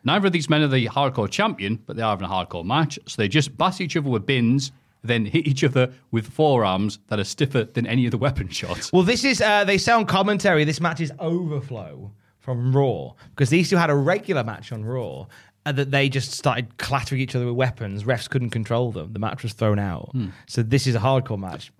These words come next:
Speaker 2: based
Speaker 1: So
Speaker 2: on that.
Speaker 1: it doesn't really mean anything now, but will mean something in the Rumble. So,
Speaker 2: Yes.
Speaker 1: uh, Blackman plays a drum solo on Holly, then uses the sticks to backdrop him. Raven interferes with his new red hair to smack both men and helps Blackman win,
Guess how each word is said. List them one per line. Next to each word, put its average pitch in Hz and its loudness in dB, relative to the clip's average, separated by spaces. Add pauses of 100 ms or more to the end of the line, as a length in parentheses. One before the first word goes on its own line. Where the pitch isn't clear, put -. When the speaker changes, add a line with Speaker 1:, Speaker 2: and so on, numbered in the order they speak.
(160)
Speaker 2:
based 127 0
Speaker 1:
So 151 4
Speaker 2:
on 139 0
that. - -12
Speaker 1:
it 151 0
doesn't 165 0
really 165 2
mean 147 4
anything 135 0
now, 120 2 (100)
but 117 2
will 113 2
mean 107 2
something 98 -4
in 95 -4
the 90 -8
Rumble. 87 -6 (160)
So, 92 -8
Speaker 2:
Yes. 143 -4
Speaker 1:
uh, 117 0
Blackman 175 2
plays 139 2
a 110 0
drum 123 4
solo 117 0
on 92 -2
Holly, 185 2 (240)
then 110 2
uses 113 0
the 104 -8
sticks - -6
to 104 -8
backdrop 127 -2
him. 143 2 (440)
Raven 233 4
interferes 214 2 (100)
with 107 -6
his 104 -2
new 156 6
red 95 -2
hair 117 -2 (220)
to - -12
smack - -2
both 175 2
men 147 2 (100)
and 95 -8
helps 120 -8 (320)
Blackman 110 -2
win, 98 -2